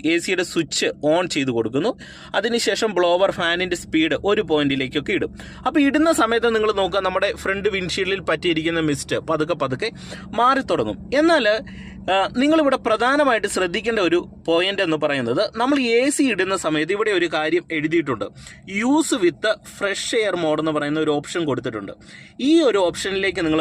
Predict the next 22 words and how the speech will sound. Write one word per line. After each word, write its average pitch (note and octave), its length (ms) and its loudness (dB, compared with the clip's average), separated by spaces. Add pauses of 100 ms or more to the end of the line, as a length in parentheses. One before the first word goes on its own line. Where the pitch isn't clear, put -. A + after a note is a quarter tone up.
മാറ്റുക. B2 260 0 (100)
ഇപ്പോൾ C#4+ 220 -4
ശരിക്കും B3 360 2
പറഞ്ഞാൽ G3+ 280 -2 (440)
വാഹനത്തിൻ്റെ A#3 600 0
ഉള്ളിലുള്ള A#3 440 0 (200)
ഒരു F3+ 120 4 (140)
എയർ F3 260 2
ആണ് D3 160 -2 (180)
നമ്മൾ E3 200 2 (160)
എ E3 40 4 (120)
സി G3+ 160 -4
ആയിട്ട് D3 200 -2 (100)
ഉപയോഗിച്ചുകൊണ്ടിരിക്കുന്നത്. D3+ 920 0 (440)
അപ്പോൾ A#3 220 2
അതിന് D4 280 2
പകരമായിട്ട് G3+ 580 2
നമ്മൾ E3+ 200 2
എന്ത് D3+ 120 2
ചെയ്യണം? C#3+ 240 0 (140)
പുറത്തുനിന്ന് B3+ 680 2
വരുന്ന F3 260 0